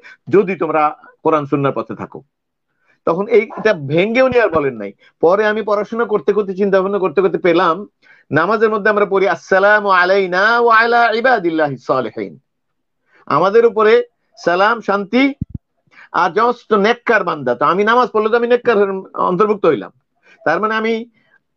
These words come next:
নামাজি মুসলমান দুনিয়া যত আছে, আমি নেককার হওয়ার চেষ্টা করলে, নেককার, নেক পথে চললে, সব নামাজি মুসলমানের দোয়া আমার কাছে পৌঁছতেছে।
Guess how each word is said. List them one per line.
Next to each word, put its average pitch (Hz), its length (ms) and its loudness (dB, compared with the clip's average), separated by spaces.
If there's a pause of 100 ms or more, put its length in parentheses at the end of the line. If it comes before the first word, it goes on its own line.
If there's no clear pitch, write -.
নামাজি 233 520 0
মুসলমান 240 480 0
দুনিয়া 233 300 0
যত 185 200 0
আছে, 165 380 -4 (300)
আমি 190 280 -2
নেককার 233 480 -2
হওয়ার 180 340 0
চেষ্টা 262 300 0
করলে, 185 300 0
নেককার, 190 600 -2 (280)
নেক 185 300 -2
পথে 180 240 0
চললে, 170 380 -2 (220)
সব 277 420 2
নামাজি 269 360 2
মুসলমানের 226 440 0
দোয়া 208 160 4
আমার 190 160 0
কাছে 156 160 -8
পৌঁছতেছে। - 460 -18